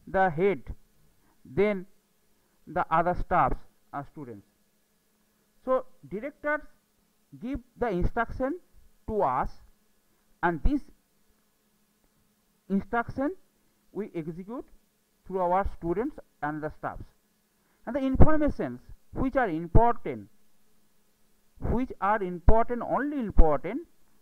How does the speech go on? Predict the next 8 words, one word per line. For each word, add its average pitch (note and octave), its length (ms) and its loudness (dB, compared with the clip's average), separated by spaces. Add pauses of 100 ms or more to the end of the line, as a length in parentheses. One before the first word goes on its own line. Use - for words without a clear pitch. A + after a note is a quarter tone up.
(160)
we G3+ 140 -2
pass G3+ 360 -2
the A#3 100 -10
information F#3 600 -12 (600)
to D3 160 -6
the G#3+ 200 -4 (1400)
component F3+ 500 -12 (340)
authority. A#2 440 -18